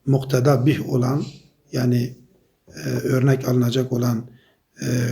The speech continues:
kişi de, örnek de budur arkadaşlar. Ve kâne zâlike bi meşhedi mine sahabeti, ve bu da sahabelerin huzurunda yapılıyordu.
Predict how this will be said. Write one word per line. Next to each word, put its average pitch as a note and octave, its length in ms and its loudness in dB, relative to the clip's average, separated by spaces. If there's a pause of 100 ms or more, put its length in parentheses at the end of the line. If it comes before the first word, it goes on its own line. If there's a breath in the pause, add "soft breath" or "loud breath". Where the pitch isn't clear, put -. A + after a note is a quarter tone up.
(360)
kişi C#3 400 4
de, D3 260 0 (800)
örnek C#3 400 0
de D3 140 0
budur G#2+ 220 -4
arkadaşlar. - 720 -12 (1700)
Ve C3 140 6
kâne D#3+ 380 6
zâlike E3+ 540 6
bi D3 100 2
meşhedi C#3 460 2
mine C3 220 2
sahabeti, C3+ 880 0 (220 loud breath)
ve A2+ 200 -4
bu F#3 140 6
da E3 300 4 (380 loud breath)
sahabelerin C#3 920 4
huzurunda A#2+ 640 -2
yapılıyordu. G#2+ 880 -6